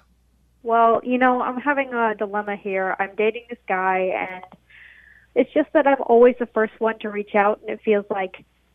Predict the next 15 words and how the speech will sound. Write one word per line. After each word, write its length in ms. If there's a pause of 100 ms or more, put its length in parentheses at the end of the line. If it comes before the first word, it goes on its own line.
(140)
he 180
never 640 (260)
is 240
the 80
first 280
person 320
to 80
talk, 460 (120)
wh-, 360
whether 280
it's 160
a 60
phone 260
call 500
or 140